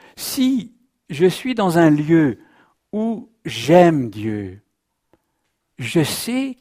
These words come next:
que rien ne peut m'arriver de mal.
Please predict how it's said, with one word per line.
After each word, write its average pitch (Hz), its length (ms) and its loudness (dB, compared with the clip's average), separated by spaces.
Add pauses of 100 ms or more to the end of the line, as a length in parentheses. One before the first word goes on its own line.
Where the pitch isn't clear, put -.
que 180 120 -2
rien 196 920 -6 (360)
ne 113 180 -8
peut 117 180 -6
m'arriver 98 480 -10
de 104 140 -10
mal. 101 440 -14